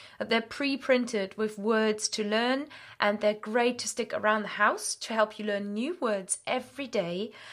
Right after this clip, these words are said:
And now they're available in a total number of eight different languages, and you can choose your level too. Lindsay, can you name all the languages yet?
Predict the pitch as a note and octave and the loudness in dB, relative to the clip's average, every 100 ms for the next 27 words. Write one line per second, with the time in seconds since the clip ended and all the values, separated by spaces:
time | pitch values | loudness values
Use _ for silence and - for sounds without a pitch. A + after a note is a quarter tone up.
0 | - - G#3 A3 G#3+ A3+ E4 D4+ C#4 C4 | -10 0 2 2 6 10 10 10 4 2
1 | A#3 A3 F#3+ F#3+ F#3+ - A3 A3 A3+ - | 0 -2 0 -2 -2 -4 -2 -2 -2 0
2 | G#3+ G#3+ - C#4 - A#3+ G#3+ G3+ G3 - | 0 0 2 2 4 0 0 2 2 6
3 | G#3 F#3+ - - - - _ - A3 B3 | 6 6 -4 -20 -20 -20 _ 8 8 6
4 | - - - F#3+ A#3 - G#3 G3+ - A3 | -2 -10 -12 -2 0 0 -2 -4 -4 -2
5 | G#3 G#3 F#3+ F#3+ F#3 - G#3+ G#3+ G3+ - | -2 0 -4 -6 -8 -4 -4 -4 -8 -8
6 | D4+ C#4 C4 A3+ G#3 G3+ G3 - G3+ F#3 | -8 -6 -4 -2 -2 -4 -10 -6 -4 -6
7 | G3 _ _ - - - - _ _ C#4 | -10 _ _ -20 -20 -20 -20 _ _ 6
8 | D4 D4+ D4+ B3 A#3 G3+ A3+ A3 A3 A3+ | 6 6 2 2 4 2 2 0 0 2
9 | A#3+ B3 B3+ C#4+ D#4 F4 B4 - | 2 2 0 -2 -2 0 -2 -4